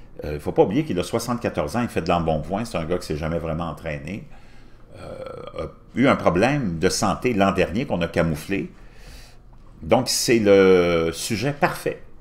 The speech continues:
qui rentre dans les cas d'hospitalisation qui deviennent, euh, compliqués, hein, des soixante-cinq ans et plus, obèses. Donc, on nous apprend, ça vient juste de tomber avec le Star Tribune,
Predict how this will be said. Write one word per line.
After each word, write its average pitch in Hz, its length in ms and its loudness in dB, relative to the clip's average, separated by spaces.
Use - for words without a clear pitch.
qui 98 160 -2
rentre 110 300 0
dans 85 380 -4
les 80 300 0
cas 110 160 -2
d'hospitalisation 82 1000 -2
qui - 120 -14
deviennent, 95 460 -4
euh, - 240 -8
compliqués, - 480 -6
hein, 82 180 -8
des 76 140 -8
soixante-cinq 80 640 -4
ans 90 80 -4
et 76 100 -6
plus, - 500 -6
obèses. - 840 2
Donc, 101 580 2
on 87 80 0
nous 95 160 2
apprend, 110 320 8
ça 110 140 4
vient 131 180 4
juste 165 180 0
de 156 60 6
tomber 104 480 2
avec 87 280 0
le 82 100 2
Star 123 400 6
Tribune, 95 960 4